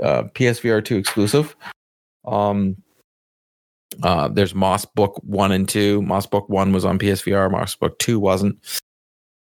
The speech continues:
It's available. I have that as well. I haven't touched it yet. Um, I played What the Bat, which is a P S V R two game. It's pretty fun. I played, uh, Call to the Sea. Played that for a bit. I planted some turnips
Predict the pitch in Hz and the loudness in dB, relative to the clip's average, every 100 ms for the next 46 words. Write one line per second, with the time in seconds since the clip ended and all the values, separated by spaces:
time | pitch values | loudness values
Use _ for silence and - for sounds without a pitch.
0 | _ 120 - 104 98 98 95 101 101 107 | _ -6 -2 0 2 2 0 0 0 0
1 | 98 101 98 104 95 101 98 - 98 101 | 0 0 0 0 0 0 -2 -2 0 0
2 | - - - _ _ _ 117 113 104 104 | -2 -10 -10 _ _ _ -2 0 0 -2
3 | 104 - 107 120 107 104 - 104 98 107 | -6 -4 -2 0 0 -2 -2 -2 0 0
4 | - - 104 - 95 107 98 - 98 92 | -2 -4 -2 -2 0 0 0 0 0 2
5 | 95 - - 107 90 90 90 98 - 101 | 0 -2 -2 0 2 2 2 0 0 -2
6 | - 110 95 101 95 98 - - - _ | 0 0 0 0 0 -2 -8 -12 -14 _
7 | - - - 104 95 90 90 - 73 78 | -8 -6 -4 -2 0 0 -2 -4 -2 0
8 | 73 - 107 107 107 92 - 110 104 143 | -2 -2 -2 -2 -2 -2 0 0 2 0
9 | - _ - - 110 104 - 107 101 95 | -4 _ -16 -6 -2 0 0 0 2 0
10 | 95 101 95 - - 92 107 107 127 - | 0 -2 -2 -2 -2 0 0 0 -2 -4